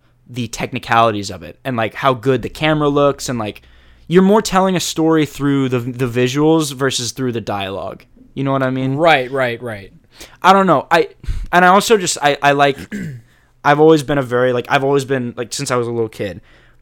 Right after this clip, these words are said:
Speaker 1: I've always been super into, like, Star Wars and Batman and all these just fictional universes, and I think that, like, I don't know, I'm just super drawn to creating things that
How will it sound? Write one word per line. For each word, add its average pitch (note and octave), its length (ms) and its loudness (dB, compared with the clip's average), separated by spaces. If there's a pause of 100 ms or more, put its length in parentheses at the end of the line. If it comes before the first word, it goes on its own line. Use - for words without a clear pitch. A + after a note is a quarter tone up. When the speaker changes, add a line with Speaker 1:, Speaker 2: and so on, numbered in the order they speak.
(140)
Speaker 1:
I've C3 140 -2
always C3 300 2
been B2+ 140 -6
super C3 320 -2
into, A#2+ 140 -2
like, G#2 200 -6
Star B2 320 2
Wars A#2+ 420 2
and G#2 260 -8 (440)
Batman A#2 680 -4
and G#2+ 320 -6
all E3 140 4
these F3+ 160 0
just F3+ 180 -2
fictional D#3+ 420 -2
universes, C3+ 720 0
and B2+ 80 -2
I A#2 80 -2
think B2+ 320 -8
that, F#2+ 100 -6
like, - 260 -10 (880)
I C#3+ 120 2
don't C#3 80 0
know, G#2 180 -2 (120)
I'm C#3 120 2
just D#3 140 0
super D#3 260 -2
drawn B2 360 0
to B2+ 120 -6
creating A#2+ 640 -4
things A2+ 480 -8
that A2 360 -6